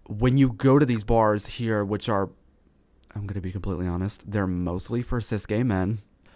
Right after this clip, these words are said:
Let's just get that right out in the open. And I'm also gonna be here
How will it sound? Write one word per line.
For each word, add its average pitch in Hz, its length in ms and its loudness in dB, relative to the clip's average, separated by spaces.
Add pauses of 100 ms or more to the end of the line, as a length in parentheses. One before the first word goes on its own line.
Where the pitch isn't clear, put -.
(500)
Let's 117 280 2
just 151 160 0
get 139 100 2
that 117 180 2
right 87 320 -2
out 104 140 0
in 127 40 -2
the 123 120 2
open. 92 340 0
And 98 140 -4
I'm 117 200 0
also 110 280 -2
gonna 110 200 -4
be 107 200 -2
here 98 380 -2